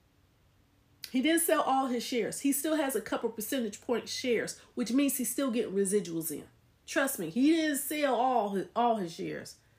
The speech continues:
This was his company. So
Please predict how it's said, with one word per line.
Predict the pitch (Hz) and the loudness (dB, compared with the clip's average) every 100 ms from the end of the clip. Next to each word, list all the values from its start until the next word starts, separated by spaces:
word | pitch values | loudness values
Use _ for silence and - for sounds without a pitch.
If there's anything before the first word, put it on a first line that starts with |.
| _ _ _ - | _ _ _ -2
This | 214 285 | 2 2
was | 214 233 | 2 -2
his | 240 | -4
company. | - 233 226 - - _ _ _ _ _ _ | -4 -6 -6 -10 -16 _ _ _ _ _ _
So | - 190 180 185 | -6 -2 -2 -4